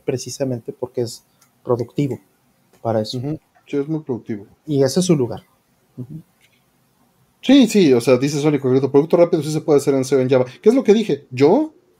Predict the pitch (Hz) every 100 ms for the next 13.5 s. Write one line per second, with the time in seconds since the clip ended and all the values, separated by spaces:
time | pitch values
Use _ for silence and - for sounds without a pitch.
0 | _ 135 190 190 180 170 160 160 160 131
1 | 127 139 131 135 117 110 107 135 107 -
2 | _ _ _ _ _ _ - 139 185 120
3 | 165 _ _ _ - 170 143 135 156 139
4 | 131 131 127 123 117 _ _ _ _ _
5 | _ _ _ _ _ _ - 135 131 127
6 | 127 127 135 147 - 139 123 127 147 165
7 | 156 156 139 139 131 170 190 151 143 131
8 | - - 143 226 - 143 151 156 151 143
9 | 135 131 131 120 113 107 - 104 92 -
10 | _ _ _ 151 165 180 - _ _ _
11 | - 131 123 135 135 127 117 - _ _
12 | - - 151 131 160 147 151 139 139 127
13 | 117 123 117 113